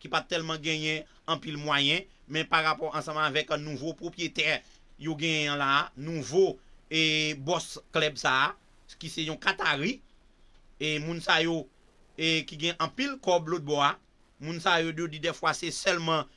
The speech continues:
yo souke pye bwa epi kòb tonbe lakay yo, e yo achte klib sa la, ki yo menm ap fè plizyè kou la, yo ki tan pran Kieran Trippier, yo nan wout la pou yo pran Lucas Digne,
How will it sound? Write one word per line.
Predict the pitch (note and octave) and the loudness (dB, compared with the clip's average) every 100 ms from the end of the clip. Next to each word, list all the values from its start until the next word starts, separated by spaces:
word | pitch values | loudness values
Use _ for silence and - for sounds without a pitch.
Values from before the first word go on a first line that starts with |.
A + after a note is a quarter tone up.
| - - | -20 -6
yo | D3+ D#3 | -2 -2
souke | - F#3 - F#3+ D#3+ - _ _ _ _ - | -4 -2 6 6 6 -4 _ _ _ _ -8
pye | F3 F#3+ | 2 2
bwa | D#3+ F3 D#3+ | 6 4 4
epi | E3 E3 | -2 -4
kòb | F3+ D3 | -2 -2
tonbe | E3 D#3+ | -2 -2
lakay | D#3 D3 - C3+ C#3 | 0 0 -2 -2 -2
yo, | E4 - - - - - _ _ - | -6 -8 -20 -20 -20 -20 _ _ -6
e | D#3 D#3 D#3 D3+ D3 D3 - - - | 0 0 0 -2 -2 -6 -10 -20 -18
yo | C3 C#3+ F3 F3 D#3+ | -10 -4 -2 -2 -4
achte | - F3 F#3+ | -4 -4 -2
klib | D#3+ D3+ A#2 | -2 -4 -2
sa | C#3+ B2+ C3 | 0 2 2
la, | B2+ C3 D3+ - | 2 0 -2 -8
ki | E3 E3 | -10 -6
yo | D#3 | -4
menm | D3 D#3 D#3 - | -4 -6 -8 -8
ap | C3+ - | -10 -4
fè | D3+ D3 - - _ _ - | 0 0 -2 -18 _ _ -14
plizyè | - A3+ E3+ F#3+ | -6 -2 2 2
kou | - E3+ | 0 0
la, | D3+ D3+ | 2 2
yo | D#3 | -2
ki | C#3+ | -6
tan | D#3+ D3+ | -6 -6
pran | D#3 | -6
Kieran | - D#3 D3+ D3 | -2 0 0 -2
Trippier, | D3+ E3+ G#3 A#3+ A#3+ - - - - | -8 -8 2 4 4 -4 -20 -20 -18
yo | C#3 D#3+ F3+ F3 E3 - | -4 2 4 4 0 -8
nan | D3 E3 F3 | -4 -2 0
wout | E3+ | 0
la | E3+ D#3+ | 2 2
pou | E3 | 2
yo | E3+ | -2
pran | E3 D#3 | -2 -2
Lucas | D#3 D#3+ D3 | 0 0 0
Digne, | C3+ B3 D4+ | -2 -6 -6